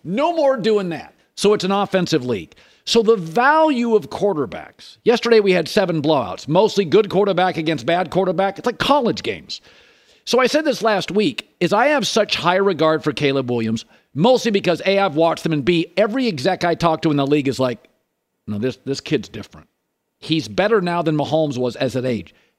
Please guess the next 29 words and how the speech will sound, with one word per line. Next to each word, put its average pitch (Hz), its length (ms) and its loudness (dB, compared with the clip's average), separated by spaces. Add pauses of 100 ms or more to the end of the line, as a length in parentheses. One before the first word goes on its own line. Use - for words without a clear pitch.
(120)
Like, 170 240 -2
significantly 185 1040 2
better 180 220 2
than 156 140 0
Mahomes 151 400 -2
was. 90 280 -12 (440)
And 190 100 0
I 208 80 0
suggested 214 540 0
last 185 260 -2
week, 240 220 0
I 165 80 2
think 208 160 0
J-Mac 196 400 0
and 156 100 0
I 143 100 0
did, 208 180 4
I 156 100 2
said, 165 180 2
"I'd 214 160 2
give 202 140 4
up 170 180 -2
three 185 180 2
firsts, 147 460 -2 (560)
T 220 200 2
J 196 200 4
Watt 165 380 2
and 147 180 0
Pickens 139 580 -2